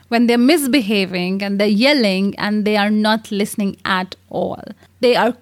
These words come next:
closed totally. They're not giving an ear to you. That is when the attention meter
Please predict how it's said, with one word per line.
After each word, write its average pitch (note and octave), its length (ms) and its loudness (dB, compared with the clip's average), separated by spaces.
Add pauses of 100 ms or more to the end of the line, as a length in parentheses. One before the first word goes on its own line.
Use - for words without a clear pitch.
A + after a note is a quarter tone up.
closed C4+ 640 0
totally. G#3 520 -2
They're G#3+ 180 0
not B3 520 2 (140)
giving G3+ 580 0 (300)
an G#3+ 180 2
ear A3+ 300 2
to - 180 -4
you. E3+ 300 -4
That B3 180 0
is C#4+ 240 -2
when G3 220 0
the - 100 -10
attention A#3+ 480 0
meter F3 320 -4